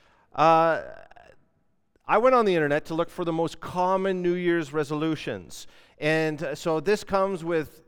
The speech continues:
no authority. I don't know where they came up with this information. But I went to, you know, like,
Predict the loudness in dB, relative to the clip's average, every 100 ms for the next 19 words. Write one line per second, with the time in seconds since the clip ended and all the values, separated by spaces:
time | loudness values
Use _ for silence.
0 | -12 -4 -2 -2 -2 -2 0 0 -2 -2
1 | -4 -4 -2 -2 -2 -4 -2 -2 -2 -6
2 | -6 -4 -4 -4 -8 -8 -8 -8 -4 0
3 | -2 -2 -10 -2 2 2 2 -10 -20 _
4 | -20 -20 _ _ _ -2 0 2 -2 -2
5 | -4 -2 -2 -2 -2 -6